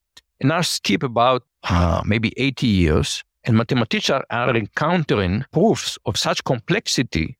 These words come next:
that they cannot trust themselves to check it. So one of the first case was the,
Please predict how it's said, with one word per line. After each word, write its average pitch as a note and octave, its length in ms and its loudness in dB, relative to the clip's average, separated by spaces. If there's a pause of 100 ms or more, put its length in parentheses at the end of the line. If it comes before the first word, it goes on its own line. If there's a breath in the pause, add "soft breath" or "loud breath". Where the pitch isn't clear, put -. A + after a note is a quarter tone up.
(280)
that A#2 80 2
they C#3 60 2
cannot D3+ 280 0
trust - 320 -2
themselves B2 440 0
to - 100 -4
check - 280 -2
it. - 120 -6 (480)
So A#2+ 140 -2
one C3 220 2
of B2+ 100 4
the B2 60 0
first C#3 320 -2
case B2+ 260 2
was A#2 140 2
the, G#2+ 260 0